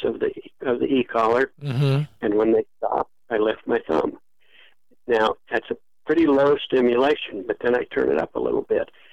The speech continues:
Speaker 1: and then I flight a second one. And then I fly the third one, and each time I fly the pigeon, I turn the e-collar up just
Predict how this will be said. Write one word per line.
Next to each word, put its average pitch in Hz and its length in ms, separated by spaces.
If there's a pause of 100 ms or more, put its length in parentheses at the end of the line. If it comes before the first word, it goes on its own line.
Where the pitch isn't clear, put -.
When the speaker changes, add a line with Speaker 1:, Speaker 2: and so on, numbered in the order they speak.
(300)
Speaker 1:
and - 100
then 104 120
I 113 160
flight 127 240
a 123 60 (140)
second - 260
one. 107 220 (480)
And 101 120
then 104 100
I 113 120
fly 127 180
the 127 160
third 165 260
one, 113 180
and 113 120
each 135 240 (100)
time 151 200
I 139 160
fly 135 200
the 127 80
pigeon, 120 400
I 113 80 (120)
turn 127 220
the - 200
e-collar 113 460
up - 80 (120)
just 185 140